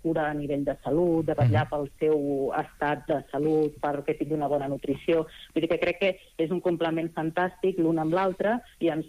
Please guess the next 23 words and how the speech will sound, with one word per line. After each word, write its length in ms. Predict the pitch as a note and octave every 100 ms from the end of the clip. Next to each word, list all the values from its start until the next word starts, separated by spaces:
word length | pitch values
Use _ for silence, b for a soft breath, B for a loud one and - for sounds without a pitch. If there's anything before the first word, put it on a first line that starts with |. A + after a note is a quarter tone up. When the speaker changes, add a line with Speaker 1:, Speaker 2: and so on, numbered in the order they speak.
| -
Speaker 1:
podem 280 | C#3+ C#3+ D3
ajudar 360 | D3+ D3+ D3+
i, 60 | D#3+
de 80 | D#3
fet, 160 | B2
ens 160 | C#3+ D3
ajudem 320 | D3+ D3 B2+
mútuament 420 | C#3+ C#3+ C#3+ C#3+ D#3+
els 160 | D3+ -
que 100 | D#3
tenim, 500 | C3+ C3 C3 B2+ B2+
els 120 | D3 -
que 80 |
tenim 240 | C3+ C3+ C#3+
gossos, 420 | E3+ F3 A#3+ C#4 - -
ells 280 | D3+ C#3+
a 60 | C#3+
nosaltres 480 | D3 E3+ F#3+ A3+ A#3
i 40 |
nosaltres 380 | D3+ C#3+ - A#2+
a 80 | B2+
ells. 180 | - - -
Speaker 2:
Mhm. 260 | A#2 A2